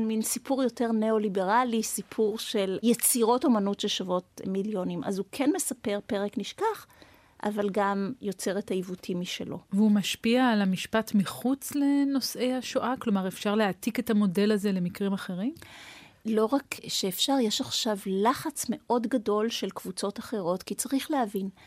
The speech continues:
Speaker 1: המוזיאונים באירופה לא רק גזלו מיהודים, אלא במשך שנים רבות תחת הקולוניאליזם, גזלו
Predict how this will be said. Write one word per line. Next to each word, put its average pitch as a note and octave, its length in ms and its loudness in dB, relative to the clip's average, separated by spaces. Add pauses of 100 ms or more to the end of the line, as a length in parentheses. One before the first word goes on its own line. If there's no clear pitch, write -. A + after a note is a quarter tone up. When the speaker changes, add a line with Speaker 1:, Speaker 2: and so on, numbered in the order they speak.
(340)
Speaker 1:
המוזיאונים A3+ 880 4
באירופה G#3 600 -2 (600)
לא G#3+ 180 4
רק D#4 140 4
גזלו A3+ 640 4
מיהודים, G3 760 4
אלא F#3+ 180 0
במשך F#3 380 -2
שנים A3+ 360 4
רבות G#3+ 360 2
תחת G#3 300 -2
הקולוניאליזם, A3 920 2
גזלו A3+ 840 4